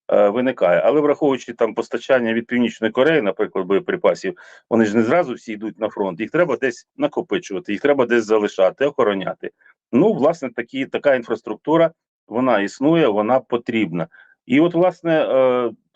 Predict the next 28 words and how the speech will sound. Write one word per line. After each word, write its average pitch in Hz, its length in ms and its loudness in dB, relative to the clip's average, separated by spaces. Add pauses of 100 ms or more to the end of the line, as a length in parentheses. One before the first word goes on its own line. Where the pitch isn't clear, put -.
коли 151 180 0
ми 147 100 4
говоримо 139 400 2
про 127 140 -2
те, 127 180 -2
що 117 200 -6
війна — 139 360 2
це - 180 -8
не 127 100 -4
лише 127 260 -2
поле 123 320 0
бою, 127 420 0
це 117 200 -4
і 113 200 -4
війна 127 300 2
логістик, 123 680 -4 (380)
так - 160 -6
оце 160 200 2
якраз 147 320 0
приклад 127 420 -4
того, 123 280 0
що, 139 300 0 (380)
е, 107 380 4
ресурсність, 143 840 -4
е, 117 440 4 (140)
ну, 131 400 -2
це, 143 340 2 (120)
мабуть, 120 680 0